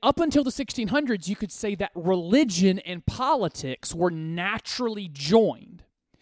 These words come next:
But when we decided with the Peace of Westphalia that we're actually gonna separate the two,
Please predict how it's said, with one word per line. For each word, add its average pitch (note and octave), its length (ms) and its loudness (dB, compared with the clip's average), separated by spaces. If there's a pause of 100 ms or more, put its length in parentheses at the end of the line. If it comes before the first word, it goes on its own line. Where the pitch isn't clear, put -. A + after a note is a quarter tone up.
(240)
But G#3+ 160 -6
when D#4 340 -2
we D#4+ 120 -2
decided D4+ 640 -4
with F#3 100 -10
the F#3 60 -10
Peace - 260 -2
of G3+ 100 -4
Westphalia F#3+ 760 2
that E3+ 100 -2
we're F3+ 100 -2
actually A#3+ 280 -6
gonna A3 120 -8
separate C4 840 -2
the F3 60 -6
two, D3 640 -2